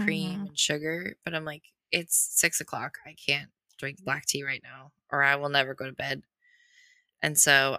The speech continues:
Speaker 1: I ended up
Speaker 2: Never sleep.
Speaker 1: doing rose, rose hips and hibiscus. And it's lovely.
Speaker 2: So fancy.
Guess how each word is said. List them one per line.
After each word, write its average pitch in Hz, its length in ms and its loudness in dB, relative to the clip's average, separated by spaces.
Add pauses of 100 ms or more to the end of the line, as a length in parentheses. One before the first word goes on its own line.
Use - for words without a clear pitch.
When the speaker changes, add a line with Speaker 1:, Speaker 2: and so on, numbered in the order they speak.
Speaker 1:
I 139 180 2
ended 135 340 0
up - 40 -4
Speaker 2:
Never 190 260 -6
sleep. 139 160 2
Speaker 1:
doing 135 360 0 (440)
rose, 143 380 2 (380)
rose 160 300 2
hips - 320 -2
and 147 160 0
hibiscus. - 1080 -4 (1500)
And 170 120 -6
it's - 260 2 (200)
lovely. 156 420 -4
Speaker 2:
So - 260 -2
fancy. - 840 -8